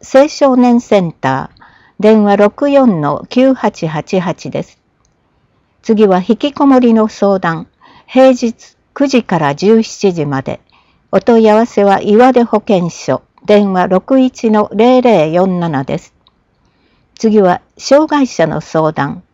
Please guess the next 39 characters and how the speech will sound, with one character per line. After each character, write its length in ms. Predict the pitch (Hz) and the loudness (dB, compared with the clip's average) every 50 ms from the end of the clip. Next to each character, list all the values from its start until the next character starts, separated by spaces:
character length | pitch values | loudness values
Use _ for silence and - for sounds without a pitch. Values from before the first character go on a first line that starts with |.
| _ _ _ | _ _ _
平 280 | _ - 233 247 240 240 | _ -2 0 2 4 4
日 440 | 233 - 214 208 - - 185 - - _ _ _ - | 2 0 -2 -4 -6 -8 -10 -10 -10 _ _ _ -6
九 120 | - 277 277 | -4 -2 -2
時 160 | - 226 185 | 0 -2 -2
か 140 | - 175 151 | -2 -4 -4
ら 160 | 151 143 147 | -4 -4 -4
十 300 | 143 - 220 247 254 269 | -2 0 2 2 2 0
七 320 | - - - - 226 202 | -2 -6 -6 -4 -4 -4
時 180 | 180 165 156 180 | -2 -2 -2 0
四 220 | 220 233 233 196 | 2 2 2 0
十 300 | 170 - 147 143 143 139 | -2 -6 -8 -6 -6 -6
五 160 | - 175 180 | -4 -4 -4
分 340 | 180 - 165 160 147 139 139 | -4 -4 -6 -8 -8 -8 -8
で。 180 | 143 135 - - _ - - - _ _ _ | -8 -8 -8 -8 _ -20 -20 -20 _ _ _
お 120 | - 190 185 | -2 -2 0
問 280 | - - 254 254 247 | 2 2 4 4 4
い 80 | 240 233 | 4 2
合 80 | 226 233 | 2 0
わ 100 | 233 247 | 0 -2
せ 160 | - - 202 | -2 -2 -2
は 200 | 202 202 196 226 - - - _ _ _ _ _ _ _ _ _ _ | 0 0 -2 -2 -6 -12 -20 _ _ _ _ _ _ _ _ _ _
県 280 | - 269 254 208 170 175 | 2 2 2 2 0 -2
障 360 | - - 247 254 285 285 277 | -4 0 0 2 2 2 2
害 300 | 269 254 254 247 208 170 | 2 2 2 2 0 -2
児 180 | 170 170 180 | -6 -8 -8
者 300 | 190 - - 151 127 - _ _ _ _ | -8 -6 -4 -4 -4 -4 _ _ _ _
サ 320 | - - - - - 180 175 | -20 -20 -12 -8 -6 -4 0
ポ 120 | - 247 | 2 2
ー 100 | 240 233 | 2 2
ト 160 | 226 - 226 | 2 -2 -4
セ 180 | - - 208 190 | -2 -2 -2 -2
ン 100 | 175 151 | -2 -4
タ 380 | - _ - 131 135 147 - - _ | -6 _ -6 -4 -4 -6 -8 -12 _
ー。 420 | _ _ _ _ _ _ _ - | _ _ _ _ _ _ _ 0
電 200 | 208 220 214 208 | 2 2 4 4
話 160 | 202 196 196 | 2 2 0
零 240 | 196 226 262 294 285 | 2 2 2 2 2
七 300 | 277 294 262 226 180 170 | 0 0 0 0 0 -2
三 440 | - - - - 156 156 - - - | -6 -8 -6 -6 -4 -4 -6 -10 -14